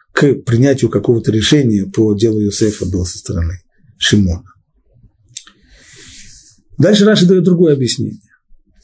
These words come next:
Почему именно Шимона? Йосеф намеренно хотел разлучить его с Леви, чтобы они не были вместе. Поскольку Шимон и Леви,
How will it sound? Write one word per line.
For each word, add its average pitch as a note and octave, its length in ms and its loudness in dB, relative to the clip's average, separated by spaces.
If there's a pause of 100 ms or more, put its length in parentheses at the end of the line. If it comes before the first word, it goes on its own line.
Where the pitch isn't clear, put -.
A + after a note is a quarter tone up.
Почему C3 340 2
именно A2+ 220 2
Шимона? E2 420 -6 (520)
Йосеф E3 340 0
намеренно C#3 720 2 (1040)
хотел C#3+ 440 2
разлучить B2+ 500 0
его A#2+ 380 -2 (400)
с - 200 -6
Леви, B2 560 0 (200)
чтобы A2 260 0
они C3 160 2
не C3+ 140 0
были B2 180 0
вместе. A2+ 500 -4 (340)
Поскольку - 380 -2
Шимон D#3+ 300 2
и C#3 60 2
Леви, C3+ 340 2